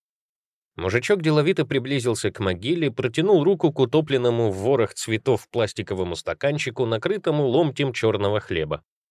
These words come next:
"Ну, с прибытием вас на потустороньку, Касимира Павловна". Он лихо опрокинул в себя содержимое стакана, закусил, одобрительно отметил.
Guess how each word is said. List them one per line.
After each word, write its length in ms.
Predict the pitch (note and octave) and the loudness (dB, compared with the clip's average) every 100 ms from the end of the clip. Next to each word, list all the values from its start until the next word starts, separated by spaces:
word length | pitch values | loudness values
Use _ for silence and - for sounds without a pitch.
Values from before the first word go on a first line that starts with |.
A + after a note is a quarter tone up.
| _ _ _ _ _ | _ _ _ _ _
"Ну, 420 | - A2 F#3+ F3+ _ | -4 2 4 2 _
с 160 | - - | -14 -4
прибытием 600 | C3+ C3 D3 F#3 E3+ D3 | -2 0 0 2 4 6
вас 260 | B2+ D3 B2 | 6 4 2
на 200 | C3 B2 | 2 2
потустороньку, 840 | - - - C3 A#2+ A#2+ G2 E2+ - _ _ _ | -2 -6 0 2 4 2 0 -4 -6 _ _ _
Касимира 420 | A#2+ A2+ G#2+ F2+ | -2 0 0 0
Павловна". 560 | D#2+ F#2+ D#2+ D#2 D2+ D2 _ _ _ _ _ _ _ - | 0 0 0 -4 -8 -16 _ _ _ _ _ _ _ -8
Он 200 | F2 G#2+ | -2 0
лихо 280 | F#3 F3 C3 | 0 2 2
опрокинул 500 | A#2+ A#2 C#3 A#2+ G#2 | 2 -2 0 2 0
в 60 | |
себя 240 | A2+ G#2+ G#2 | 0 -2 -2
содержимое 580 | G2 G2 F#2 F#2 E2 | 0 0 0 -2 -2
стакана, 560 | D#2+ D#2+ - C3 C3+ A#2+ - _ _ - | -6 -8 -4 -2 0 -2 -4 _ _ -10
закусил, 720 | F2+ G#2+ G2+ - D#3 D#3 A2+ _ _ _ | -4 -2 -4 -2 0 0 -2 _ _ _
одобрительно 640 | - E2+ F2+ D3 D#3 C#3 C#3 | -8 -4 -2 -2 0 0 0
отметил. 520 | A#2 G2 E2 D#2 | 0 -2 -2 -6